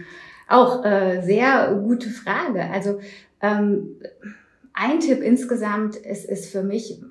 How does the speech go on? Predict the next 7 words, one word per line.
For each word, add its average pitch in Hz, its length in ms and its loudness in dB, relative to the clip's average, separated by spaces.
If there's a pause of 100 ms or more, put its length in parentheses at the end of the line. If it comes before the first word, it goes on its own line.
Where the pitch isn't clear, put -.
(100)
was 196 240 -6
ich 226 160 -8
glaube, 202 320 -2
was 190 180 -4
das - 220 -8
Wichtigste 233 560 -4
ist, 202 340 -4